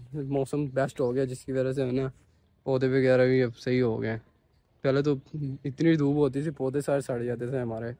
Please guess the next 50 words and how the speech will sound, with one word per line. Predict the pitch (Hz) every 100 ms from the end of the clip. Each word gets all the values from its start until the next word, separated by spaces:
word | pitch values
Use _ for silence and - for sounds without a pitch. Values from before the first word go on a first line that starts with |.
| -
हमारी | 127 127
तो | 143
घास | 139 131 135
सड़ | 139
गई | 139 139
थी | 127 - _ _ _ _ _ 143
जि-, | 131 - 131
जितनी | 135 131 139
धूप | 135 135 135
थी |
ना। | 131 143
अब | 131
तो | 151
मौसम | 143 135 147 143
जो | 147
है | 139
ना | 165
best | 135 -
हो | 139 120
गया, | 120 113 120 - - - -
शाम | 139 135 143
भी | 156
अब | 143
ठंडी | 151 143 160
हो | 143
गई। | 127
अब | 147 135
रात | 135 127 147
जो | 143
है | 131
ना, | 143 143 _ _ _ -
रात | 147 139 127
को | 151
हमारे | 151 135 135
बड़ा | 135 139
सुकून | - 131 127
होता | 110
है | 117
इस | 117
side | 127 120 113
पे, | 113 123
area | 123 127 139
जो | 135
है | 131
ना | 147
ठंडा | 143 123 131
सारा | 131 127 123
greenery | 127 123 120 135 143
वगैरह | 135 127 127 131
ना, | 143